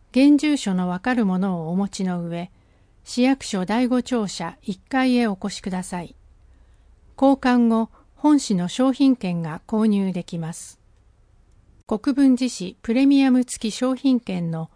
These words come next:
見本の写真があります。説明。横長の長方形の券面に、国分寺市プレミアム付き商品券、見本、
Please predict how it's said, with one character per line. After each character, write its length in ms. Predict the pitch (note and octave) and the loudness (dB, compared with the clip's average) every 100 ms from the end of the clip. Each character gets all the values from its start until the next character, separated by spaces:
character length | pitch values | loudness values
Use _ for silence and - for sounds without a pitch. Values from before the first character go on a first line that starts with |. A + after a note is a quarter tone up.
| _ _ _ | _ _ _
見 140 | G3+ G#3 | -4 2
本 240 | C4 B3+ | 4 6
の 100 | B3 | 4
写 180 | A3+ G3+ | 0 -4
真 280 | - A3+ A3 | -4 -4 -2
が 120 | G3 | -2
あ 80 | F#3 | -4
り 120 | F3 | -6
ま 140 | E3 | -8
す。 200 | E3+ - _ _ _ _ _ _ _ _ _ | -12 -16 _ _ _ _ _ _ _ _ _
説 340 | - G#3 - | -10 -8 -2
明。 300 | A3 G#3 F#3 - _ _ _ _ _ _ _ _ _ | -2 -2 -4 -12 _ _ _ _ _ _ _ _ _
横 320 | G3+ G3+ C4 | -4 -2 2
長 260 | B3 B3 A#3 | 2 4 2
の 260 | A3 G#3+ G#3+ | 2 0 -4
長 220 | - C#4 | -2 -2
方 220 | C4+ C#4 C4+ | 0 -2 0
形 240 | A3+ G3 | -2 0
の 160 | E3+ D#3+ | -2 -4
券 300 | - F#3+ F#3+ | -4 -2 0
面 240 | F#3 F3+ | 0 -2
に、 220 | F3 F3 - _ _ _ _ _ _ | -2 -4 -8 _ _ _ _ _ _
国 280 | A3+ - C#4 | -8 -4 0
分 240 | C#4+ C4+ | 4 4
寺 120 | B3+ B3 | 2 -2
市 300 | - F#3 - - | -6 -12 -10 -4
プ 100 | A3+ | 2
レ 120 | C#4 | 4
ミ 180 | C#4 C4 | 6 6
ア 80 | |
ム 120 | A#3+ A#3+ | 4 0
付 260 | - G#3 | -4 -8
き 0 | |
商 280 | - A#3 A#3+ | -4 -2 -2
品 260 | A3 A3+ E3+ | 0 -2 -2
券、 420 | - E3 D#3+ C4+ _ _ _ _ | -10 -14 -14 -18 _ _ _ _
見 160 | G#3 G3 | -2 0
本、 380 | A3+ G#3 F#3 | 0 0 -2